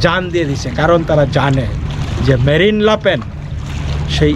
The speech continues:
অ্যাপিজমেন্টে, আহ, মানে না, অ্যাপিজমেন্ট করবে না, কাউকে তোয়াজ করবে না, ওপেন বর্ডার করবে না, অবারিত ইমিগ্রেশন করবে না। সুতরাং মেরিন লাপেনকে ঠেকাতে হবে এবং তারা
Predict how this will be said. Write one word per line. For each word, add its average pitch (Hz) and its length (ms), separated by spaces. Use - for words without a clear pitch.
অ্যাপিজমেন্টে, 156 1080
আহ, - 1200
মানে 196 220
না, 151 80
অ্যাপিজমেন্ট 165 580
করবে 175 260
না, 135 100
কাউকে 147 380
তোয়াজ 214 380
করবে 156 320
না, 120 320
ওপেন 226 400
বর্ডার 214 380
করবে 170 320
না, 151 100
অবারিত 220 580
ইমিগ্রেশন 208 720
করবে 160 280
না। 135 80
সুতরাং 185 420
মেরিন 185 320
লাপেনকে 170 480
ঠেকাতে 147 360
হবে 123 300
এবং 156 260
তারা 135 200